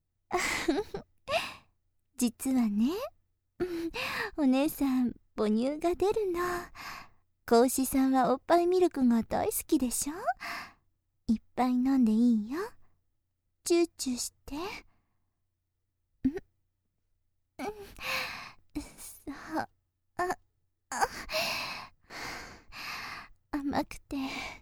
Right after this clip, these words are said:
トロトロしてて、ほんのりあったかいんだよね。お口の中を母乳で満たして。ごっくん。あらあ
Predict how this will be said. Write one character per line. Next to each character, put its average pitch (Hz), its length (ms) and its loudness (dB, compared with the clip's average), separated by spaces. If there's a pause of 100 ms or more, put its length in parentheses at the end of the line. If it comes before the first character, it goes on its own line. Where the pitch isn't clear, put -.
(380)
ト 349 160 4
ロ 440 100 4
ト - 180 6
ロ - 120 2
し - 140 0
て 370 160 -2
て、 - 180 -6 (1120)
ほ 285 160 4
ん 247 120 4
の 294 160 4
り 240 160 4
あ 254 60 0
っ - 100 -2
た - 120 0
か - 140 2
い 381 100 2
ん 381 120 -8
だ 339 80 -2
よ 277 180 -2
ね。 285 200 -6 (1600)
お 233 80 0
口 - 340 -4
の 254 140 0
中 269 300 -4
を - 20 -2 (1040)
母 220 140 4
乳 262 280 2
で 277 140 -2
満 285 200 -4
た 311 140 -4
し - 160 -2
て。 - 160 -12 (2750)
ご 262 260 0
っ - 40 -6 (640)
く 339 100 -6
ん。 381 40 -4 (2000)
あ - 60 4
ら 339 40 8
あ - 20 8